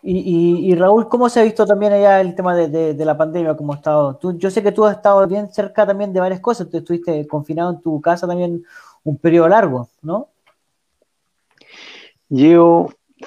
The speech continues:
Speaker 2: cerca de ciento, cerca de ciento ochenta días, nada más. Felizmente,
Speaker 1: Ciento ochenta.
Speaker 2: gracias a Dios, nosotros tenemos un nieto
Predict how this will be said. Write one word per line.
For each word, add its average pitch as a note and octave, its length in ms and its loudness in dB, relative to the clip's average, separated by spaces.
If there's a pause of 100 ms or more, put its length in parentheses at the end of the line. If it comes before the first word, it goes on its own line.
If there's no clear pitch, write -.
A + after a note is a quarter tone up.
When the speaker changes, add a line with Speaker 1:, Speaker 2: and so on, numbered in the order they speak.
Speaker 2:
cerca D3 400 0
de C3 100 2
ciento, B2+ 880 0 (540)
cerca - 480 -2
de D3 80 2
ciento D#3+ 220 2
ochenta D3+ 360 0
días, A2 280 -2
nada D#3 260 0
más. G#2+ 120 -6 (1700)
Felizmente, E3 840 2
Speaker 1:
Ciento D3 100 -14
ochenta. D3 200 -14
Speaker 2:
gracias C3+ 400 2
a B2+ 100 4
Dios, D3 400 2
nosotros C#3 440 0
tenemos C#3 280 2
un D3 120 4
nieto D3 440 0